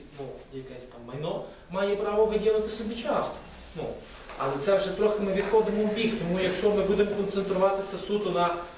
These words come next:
нормах сімейного з-, законодавства, про поділ оцього в порядку статті сімдесят першої, тоді виникає просто проблема. Суди задовільняють, суд-, суди виділяють.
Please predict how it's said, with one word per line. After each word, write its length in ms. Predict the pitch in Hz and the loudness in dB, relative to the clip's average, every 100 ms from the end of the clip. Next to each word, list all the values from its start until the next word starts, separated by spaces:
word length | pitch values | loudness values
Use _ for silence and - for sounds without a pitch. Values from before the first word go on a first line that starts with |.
| - | -4
нормах 360 | 165 190 196 - | 2 4 2 -2
сімейного 640 | - 214 190 165 165 156 165 | -2 0 2 0 -2 -4 -4
з-, 320 | - - - | -6 -10 -8
законодавства, 960 | 156 185 180 - - - - 180 196 202 - - - | -4 0 2 2 2 -2 -2 0 0 0 -6 -12 -10
про 160 | 175 214 | 0 2
поділ 420 | 214 226 220 180 - 180 | 4 4 4 0 -4 -4
оцього 760 | 180 - 196 170 151 160 160 - - - - | -4 4 6 6 6 4 2 2 -6 -12 -8
в 40 | |
порядку 460 | 170 185 185 185 170 | -4 2 4 2 -4
статті 280 | - 160 202 | -8 -8 -10
сімдесят 560 | 202 175 156 180 180 | -4 -4 -2 -4 -4
першої, 380 | 170 135 - 180 | -4 -4 -4 -8
тоді 260 | 160 143 156 - - - 139 | -10 -12 -12 -14 -20 -16 -4
виникає 420 | 147 156 175 165 | -4 -2 -4 -4
просто 380 | - 147 - 170 | -6 -10 -12 -10
проблема. 460 | 185 196 - - - - - - - - | -8 -6 -4 -6 -12 -20 -20 -20 -18 -10
Суди 260 | 160 220 | 0 2
задовільняють, 1080 | 285 285 294 302 302 226 202 196 185 165 - - - | 2 -2 -6 -6 -2 0 2 2 0 -2 -8 -14 -14
суд-, 360 | - 156 - | -6 -6 -6
суди 360 | - 180 175 240 | -8 -6 2 2
виділяють. 920 | 262 233 254 196 175 165 151 143 143 | 2 2 2 4 4 0 -2 -4 -8